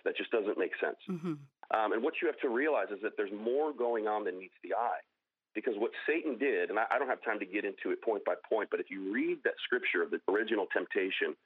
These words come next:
Speaker 1: it's in Genesis chapter three, you'll, you'll see that what was actually happening here was that Satan was passing on to Eve and then to Adam as well a demonic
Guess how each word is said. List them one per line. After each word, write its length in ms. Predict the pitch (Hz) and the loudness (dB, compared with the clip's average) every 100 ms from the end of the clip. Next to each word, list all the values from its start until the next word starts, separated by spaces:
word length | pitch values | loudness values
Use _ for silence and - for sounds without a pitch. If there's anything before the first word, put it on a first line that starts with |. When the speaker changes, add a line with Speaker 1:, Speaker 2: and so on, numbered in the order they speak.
| _ - _ _ | _ -20 _ _
Speaker 1:
it's 180 | - - | -4 0
in 220 | 104 95 | 0 2
Genesis 380 | 101 113 110 80 - - - | 2 2 0 -2 -6 -4 0
chapter 240 | 98 90 - | 0 -2 -2
three, 240 | 104 98 | 0 0
you'll, 200 | 87 87 - | 0 -4 -2
you'll 160 | 98 - - | -4 -4 -2
see 240 | 175 156 | 0 2
that 320 | 101 95 92 - _ _ _ - | 2 2 2 -4 _ _ _ 0
what 140 | 123 | 4
was 100 | 117 | 4
actually 360 | 151 180 151 113 | 2 0 -2 0
happening 440 | 123 143 147 110 90 | 0 0 0 -2 -2
here 320 | 90 78 78 - | -2 -2 -2 0
was 140 | 104 - | 0 2
that 220 | 104 98 - - _ _ - - | 0 0 -4 -20 _ _ -8 -2
Satan 340 | 143 156 - 143 | 2 2 2 2
was 100 | 104 - | 0 0
passing 560 | - 127 156 - 131 | 0 0 0 0 2
on 380 | 110 120 98 80 - - | 4 4 2 -2 -6 -10
to 120 | - | -6
Eve 320 | 123 113 92 117 | -4 -2 -2 0
and 120 | 92 101 | 0 0
then 120 | 95 | 0
to 140 | - - | 0 2
Adam 300 | 110 107 - | 2 4 2
as 60 | 92 | 2
well 400 | 104 95 85 110 _ _ _ _ _ | 4 4 2 0 _ _ _ _ _
a 40 | 104 | -2
demonic 600 | 117 110 101 117 147 | 0 0 2 4 2